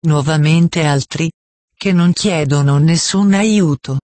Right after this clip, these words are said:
che credono di non aver bisogno di nessun aiutante, a loro viene indicato in modo straordinario che li deve stimolare alla riflessione. Ad altri uomini viene indicato Dio,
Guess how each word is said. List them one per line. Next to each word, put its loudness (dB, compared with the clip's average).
che -4
credono -2
di 2
non 2
aver -2
bisogno 0
di 0
nessun 0
aiutante, -2
a -2
loro 0
viene 0
indicato -2
in 2
modo 0
straordinario 0
che -4
li 0
deve -2
stimolare 0
alla 0
riflessione. -2
Ad -2
altri -2
uomini 0
viene -2
indicato -2
Dio, 0